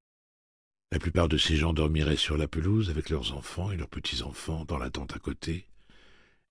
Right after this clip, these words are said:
et ils resteraient là, le regard tourné vers le nord-est, attendant l'issue de la bataille. Il y aurait des coups de feu, ils le savaient. Pour beaucoup, ils n'en avaient jamais entendu. Puis le nuage de poussière des loups se dissiperait,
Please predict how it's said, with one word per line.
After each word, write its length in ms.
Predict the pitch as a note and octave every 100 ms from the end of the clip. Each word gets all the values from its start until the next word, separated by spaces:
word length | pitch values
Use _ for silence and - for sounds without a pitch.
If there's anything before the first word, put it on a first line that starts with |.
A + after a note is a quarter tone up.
| _ -
et 100 | E2
ils 40 | D2+
resteraient 500 | D#2+ - D#2+ C#2+ D2+
là, 260 | D2+ D#2+ -
le 120 | D2+
regard 340 | D2+ D2+ C#2+
tourné 360 | - E2+ D2+ D#2
vers 180 | C#2+ C2+
le 100 | C2+
nord-est, 600 | B1+ D2+ A2 - - - - - - - -
attendant 460 | - - C2+ C2 C2
l'issue 420 | C#2 - - -
de 80 | -
la 100 | -
bataille. 640 | - - - - - - _ _ _ _ _ _ _ _ _ _ _ _ _ -
Il 100 | C#2
y 100 | D#2
aurait 160 | E2+
des 100 | D#2+
coups 200 | - G2+
de 40 | -
feu, 260 | F#2+ D2+
ils 160 | B1 A1
le 80 | -
savaient. 400 | F2 D#2+ D2+ - - - -
Pour 140 | D2
beaucoup, 420 | D2 D#2+ D2+ B2 A#2+
ils 80 |
n'en 160 | F#2+ F#2
avaient 180 | E2 E2
jamais 340 | E2+ D2+ C2+
entendu. 460 | C#2 B1 A#1 A#1+ - _ _ _ _ _ _ _ _ _ _
Puis 160 | - D#2+
le 120 | D#2+
nuage 360 | D#2 D#2+ B1 -
de 80 |
poussière 440 | D2+ D2+ - E2 C#2
des 140 | D2
loups 200 | D2 D2
se 140 | C2+ C2
dissiperait, 580 | C#2 - C2+ - C2+